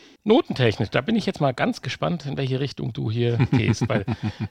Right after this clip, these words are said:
mir fällt es unheimlich schwierig, keinen Punktabzug zu machen für diese wirklich dreiste Lüge auf dem Verpackungsbild. Aber wir haben ja von vornherein schon mal gesagt, irgendwann vor längerer Zeit, wir bewerten ja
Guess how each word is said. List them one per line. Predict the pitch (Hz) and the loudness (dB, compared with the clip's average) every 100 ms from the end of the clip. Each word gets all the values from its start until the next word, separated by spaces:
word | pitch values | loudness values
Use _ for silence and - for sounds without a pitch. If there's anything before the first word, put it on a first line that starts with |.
| _ 196 | _ -2
mir | 185 311 | 2 4
fällt | 220 196 | 4 2
es | - | -2
unheimlich | 202 175 147 131 | 2 4 4 2
schwierig, | 147 190 226 - - | 2 2 2 0 -8
keinen | - 165 196 | 0 2 2
Punktabzug | - 214 - - - - - | 0 0 -2 -4 -6 -6 -12
zu | - 135 | -2 2
machen | 139 143 170 | 2 2 0
für | 151 139 | -2 -2
diese | 143 139 135 - _ - - - - | 0 4 4 2 _ -20 -20 -20 -18
wirklich | 135 147 240 202 175 - | 2 2 4 0 -2 -4
dreiste | - 117 143 - 196 175 175 | -2 0 0 2 4 6 4
Lüge | 139 165 214 - | 2 2 2 2
auf | 160 151 | 2 2
dem | 147 135 139 135 | 4 6 6 4
Verpackungsbild. | 123 - 214 127 - - 110 165 - _ - _ _ _ _ _ | -2 -2 0 0 0 -4 -4 -4 -8 _ -20 _ _ _ _ _
Aber | 131 139 165 190 - 156 | 0 4 4 2 -2 0
wir | |
haben | 143 170 | 4 4
ja | 147 | 2
von | 143 | 2
vornherein | 147 151 127 147 | 4 4 4 0
schon | - 170 | 2 0
mal | 165 | 0
gesagt, | 135 151 - | 0 -2 -2
irgendwann | - 160 160 | -4 0 2
vor | 143 | 2
längerer | 143 160 143 | 2 2 0
Zeit, | - 143 147 | 0 -2 -2
wir | 139 | -2
bewerten | 127 135 | 2 2
ja | 139 | 4